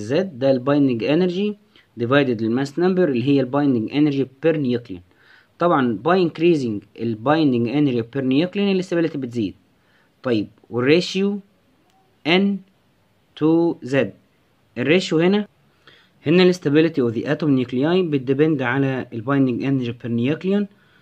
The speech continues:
يبقى لازم تزيد، كل ما يزيد ال binding energy per nucleon ال stability بتزيد. أما الريشيو N to Z طبعًا decreases،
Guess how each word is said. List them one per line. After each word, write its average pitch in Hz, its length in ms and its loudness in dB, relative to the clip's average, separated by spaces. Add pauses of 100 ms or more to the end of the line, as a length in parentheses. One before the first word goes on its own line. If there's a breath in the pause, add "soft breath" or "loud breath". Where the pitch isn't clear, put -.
(260 soft breath)
يبقى 117 260 -2
لازم 131 340 0
تزيد، 123 560 -4
كل 135 180 0
ما 131 100 0
يزيد 123 200 -2
ال 120 120 -4
binding 123 380 -2
energy 127 280 -4 (160)
per 135 120 -2
nucleon 120 560 -4
ال 110 140 -10
stability 117 320 -8
بتزيد. 123 420 -4 (520 soft breath)
أما 165 180 2
الريشيو 147 520 0
N 135 320 0
to 120 260 -8
Z 135 60 -2 (520)
طبعًا 127 420 0
decreases، 165 680 -4